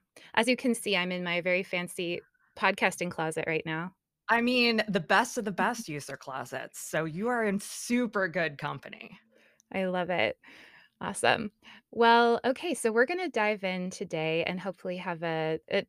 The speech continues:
Speaker 1: a conversation that stems some fruits out of this topic that I think we both share a fascination with, which is, what is this economy and where is it going? But before we dive into that, let's touch base on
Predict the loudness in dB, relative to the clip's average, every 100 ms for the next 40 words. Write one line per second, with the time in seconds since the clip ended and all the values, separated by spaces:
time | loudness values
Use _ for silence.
0 | -2 -2 2 4 4 4 2 4 2 2
1 | 4 4 4 0 -14 -6 -2 0 0 -2
2 | -4 -4 2 2 2 0 4 6 8 6
3 | 4 -2 -8 -6 -4 -4 -2 -2 -2 0
4 | 0 0 -2 -4 -4 0 -2 -4 -8 -2
5 | -2 -2 -4 -2 -4 -4 -6 -4 -4 -4
6 | -6 0 0 -2 -10 -20 -20 _ _ -2
7 | 2 4 2 0 0 0 0 -2 -2 -2
8 | -4 -6 -6 -4 -4 -4 -4 -4 -4 -6
9 | -10 -16 -20 _ _ -2 2 0 2 0
10 | 2 2 2 0 -2 -6 -2 0 2 2
11 | -2 _ _ _ _ -8 -6 -4 -4 -4
12 | -4 -4 -2 -2 -4 -6 -6 -4 -4 -6